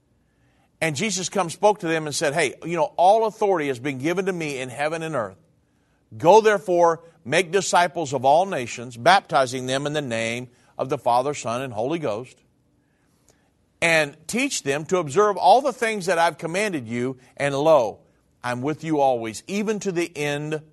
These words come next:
of the age." So when J-, when, uh, Jesus was on the cross,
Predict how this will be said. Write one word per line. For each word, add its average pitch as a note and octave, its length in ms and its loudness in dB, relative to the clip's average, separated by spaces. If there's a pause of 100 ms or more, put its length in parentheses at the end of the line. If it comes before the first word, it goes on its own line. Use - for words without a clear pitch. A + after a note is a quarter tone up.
(160)
of B2+ 120 -6
the B2+ 180 -4
age." F#2+ 460 -10 (1080)
So G3 560 4
when E3 280 -2
J-, B2 200 -8
when, E3+ 460 -2
uh, D3+ 200 4
Jesus F3+ 460 -4
was D3+ 160 -6
on E3 140 -2
the D3+ 80 -6
cross, E3+ 800 0